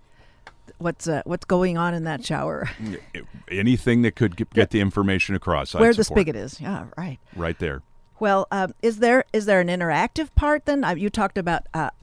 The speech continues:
Speaker 1: how many people have been involved in the Water Action Plan. That,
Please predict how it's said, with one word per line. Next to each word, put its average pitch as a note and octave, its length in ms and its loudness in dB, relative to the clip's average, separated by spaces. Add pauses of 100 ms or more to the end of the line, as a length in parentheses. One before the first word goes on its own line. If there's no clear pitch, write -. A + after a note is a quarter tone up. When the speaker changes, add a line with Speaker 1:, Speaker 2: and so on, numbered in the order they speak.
(100)
Speaker 1:
how G3+ 180 0
many A3+ 240 2
people F#3+ 340 -2
have D#3+ 160 0
been D#3+ 140 -2
involved D#3+ 520 -2
in A3+ 320 0
the E3 140 2
Water D#3 320 2
Action C#3+ 400 -2
Plan. D3 240 -2
That, A3+ 260 2